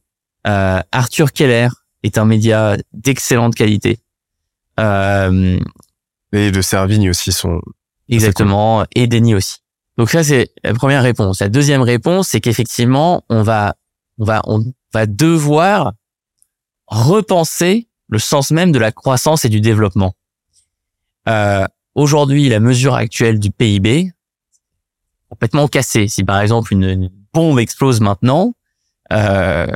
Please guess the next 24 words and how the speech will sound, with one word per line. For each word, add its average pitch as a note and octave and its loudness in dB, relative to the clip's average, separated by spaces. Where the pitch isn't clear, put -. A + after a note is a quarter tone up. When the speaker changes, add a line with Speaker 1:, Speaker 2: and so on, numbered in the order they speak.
Speaker 1:
le G#2+ -2
P B2 0
I C#3 2
B D#3+ 2
<laughs> - -
augmente C#3+ 0
parce - -6
qu'il A2 0
va G2+ 2
y G2+ 2
avoir A#2 0
des G#2 -2
dépenses A2 -4
de, - -12
de, G#2+ -6
d'assurance, G2 -2
de G2+ 0
frais - -2
médicaux, G#2 -2
il - 2
va G#2+ 2
falloir, F#2+ -2
euh, G2 0
euh, A#1+ -4